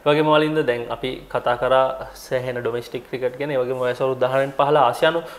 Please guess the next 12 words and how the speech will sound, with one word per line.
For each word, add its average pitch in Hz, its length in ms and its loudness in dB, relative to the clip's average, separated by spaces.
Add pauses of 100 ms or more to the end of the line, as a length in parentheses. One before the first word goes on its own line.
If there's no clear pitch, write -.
(120)
කුසලාන 156 440 4
ක්‍රිකට් 143 340 -4
තරඟාවලිය 143 500 0
ගැනත් 139 260 -4
අපිට 131 240 -4 (200)
කතා 131 240 2
නොකරම 127 400 0
බැහැ. 127 180 0
අපි 127 200 -2
ගිය 117 180 -6
සතියේ 123 540 -2 (260)
අපි 127 220 -10